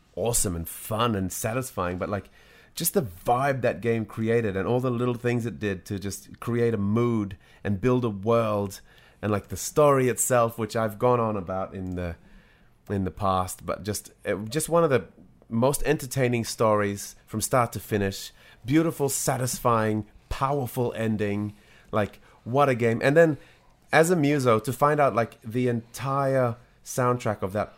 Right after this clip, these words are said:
whole game blends together brilliantly because the entire thing was done in the key of A minor. So, which I just thought was so cool, 'cause I could just grab a guitar and knowing that, or, or, like, a harmonica,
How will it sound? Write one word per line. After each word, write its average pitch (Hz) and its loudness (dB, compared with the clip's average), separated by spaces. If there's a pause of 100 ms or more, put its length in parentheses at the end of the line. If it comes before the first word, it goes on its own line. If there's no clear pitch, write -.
(180)
whole 151 4
game 120 0
blends 120 -2
together 113 -2
brilliantly 101 -2
because 101 -4
the 104 -4
entire 117 0
thing 113 -2
was 98 -2
done 104 0
in 101 -4
the 95 -4
key 107 -4
of 92 -4
A 104 0
minor. 101 0 (760)
So, 107 4 (160)
which - -2 (600)
I 123 -2
just 156 -2
thought 139 4
was 123 0
so 131 6
cool, 127 4
'cause 107 0
I 147 4
could 156 -2
just 120 -2
grab 117 4
a 110 -2
guitar 98 0 (380)
and 104 2
knowing 131 8
that, 107 6
or, 113 6
or, 107 4
like, 101 0
a 104 -4
harmonica, 113 2